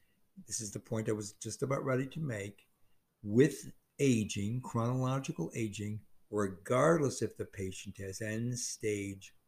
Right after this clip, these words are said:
renal disease. Now, end-stage renal disease is a disease that's linked to aging, okay?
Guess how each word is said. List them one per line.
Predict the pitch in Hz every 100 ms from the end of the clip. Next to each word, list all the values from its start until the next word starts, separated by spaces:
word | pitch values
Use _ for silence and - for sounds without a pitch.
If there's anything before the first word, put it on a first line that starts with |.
| -
renal | 107 101 95 95 - -
disease. | 95 92 110 90 90 - - _ _ _ _ _ -
Now, | 101
end-stage | 110 117 160 156 131
renal | 135 143 151
disease | 151 135 165 170 113 113 - - - -
is | 127 117
a | 139
disease | 139 117 107 104 107
that's | 113 -
linked | 113 127 147 127 -
to | 135 139
aging, | 156 151 113 - - _ - _ 104
okay? | 113